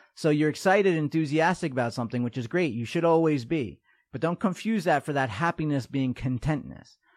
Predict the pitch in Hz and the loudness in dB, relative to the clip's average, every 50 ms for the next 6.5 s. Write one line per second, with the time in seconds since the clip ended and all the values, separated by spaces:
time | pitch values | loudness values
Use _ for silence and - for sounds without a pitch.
0 | _ _ _ _ _ _ _ - 135 - - 135 117 113 113 120 147 165 196 208 | _ _ _ _ _ _ _ -10 -6 -4 -2 -2 -2 -4 -4 0 0 2 2 2
1 | 202 - - 170 175 160 151 156 160 165 165 - - - - - 196 208 220 214 | 0 -2 -2 0 0 2 2 2 2 0 0 -4 -4 -4 -4 -2 0 2 2 2
2 | 208 170 151 139 131 120 - 131 120 113 110 104 104 - - 98 95 90 87 - | 4 2 2 2 0 -2 -2 -4 -4 -4 -4 -6 -8 -8 -8 -10 -10 -10 -12 -14
3 | _ _ _ _ _ _ _ _ _ - 107 139 135 135 135 135 135 135 135 123 | _ _ _ _ _ _ _ _ _ -4 -2 0 0 0 0 0 0 0 0 2
4 | 131 131 131 131 131 127 123 113 - - - 135 127 123 123 113 110 110 135 131 | 2 2 4 4 2 2 0 -4 -4 -4 -2 0 0 0 -2 -2 -2 -2 0 2
5 | 135 131 127 117 120 117 107 - - - 117 113 110 107 107 107 98 101 - - | 2 2 2 0 0 -2 -4 -6 -6 -6 -4 -4 -4 -4 -4 -4 -6 -8 -8 -8
6 | - 113 - - - - - - 117 | -8 -8 -8 -10 -14 -16 -16 -18 -20